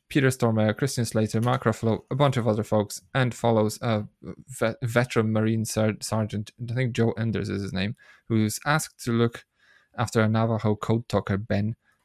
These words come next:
during the American operation to retake the island of Saipan from the Imperial Japanese Army. And the moral twist on this story is that he's,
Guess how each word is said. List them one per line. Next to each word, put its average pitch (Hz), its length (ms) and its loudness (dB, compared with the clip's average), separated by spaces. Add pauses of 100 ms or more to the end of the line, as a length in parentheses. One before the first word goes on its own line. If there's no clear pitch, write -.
(100)
during 101 460 0
the 107 340 -2
American 110 400 -2
operation 107 440 -2
to 107 140 -4
retake 104 460 0
the 107 160 0
island 107 300 0
of - 80 -8
Saipan 107 580 -2
from 101 160 -6
the 101 80 -2
Imperial 104 400 -2
Japanese 104 600 -8
Army. 98 260 -6
And 92 120 -6
the 107 40 -4
moral 123 280 4
twist 113 360 -2
on 98 80 -4
this - 120 -6
story 123 360 0
is 110 80 -6
that 110 160 -8
he's, 113 240 -6